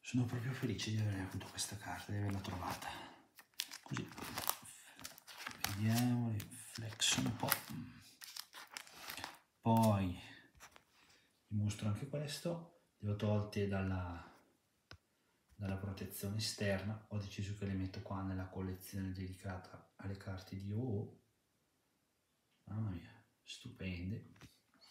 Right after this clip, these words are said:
E niente, dai, questo video era un po' per tornare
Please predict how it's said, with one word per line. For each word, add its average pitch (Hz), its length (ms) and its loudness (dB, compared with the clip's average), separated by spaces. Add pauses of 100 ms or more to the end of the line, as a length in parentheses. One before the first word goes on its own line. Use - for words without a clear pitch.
(360)
E 160 100 2
niente, 120 380 8
dai, 110 160 6
questo - 220 2
video 113 220 8
era 127 80 6
un 123 80 6
po' 113 140 2
per - 720 -2
tornare 104 1000 6